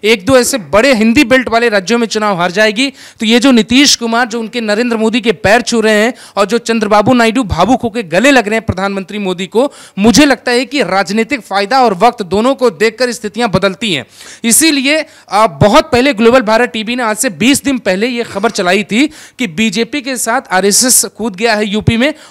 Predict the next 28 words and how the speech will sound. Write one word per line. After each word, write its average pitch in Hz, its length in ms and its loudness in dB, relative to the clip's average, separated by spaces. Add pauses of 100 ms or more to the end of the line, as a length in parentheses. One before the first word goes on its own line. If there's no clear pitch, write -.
और 240 100 4
आरएसएस 220 540 2
के 311 100 -4
कार्यकर्ताओं 226 640 -2
को 277 120 -4
ये 220 220 -2
मैसेज 247 340 0
जा 196 160 -2
रहा 226 140 -2
है 233 160 -2
कि 254 120 -10
जो 226 160 -6 (140)
ओबीसी, 202 520 -2 (300)
जो 180 220 -4
पीडीए, 233 440 -4
जो 233 140 0
अखिलेश 220 340 -4
यादव 202 180 -4
ने 233 100 -4
बनाया 196 360 -4
है 214 100 -4
पिछड़ा 208 360 -6
दलित 196 320 -6
और 214 120 0
अल्पसंख्यक, 185 720 -4 (200)
अल्पसंख्यक 226 600 0
मतलब 226 280 -6
मुसलमान, 214 480 2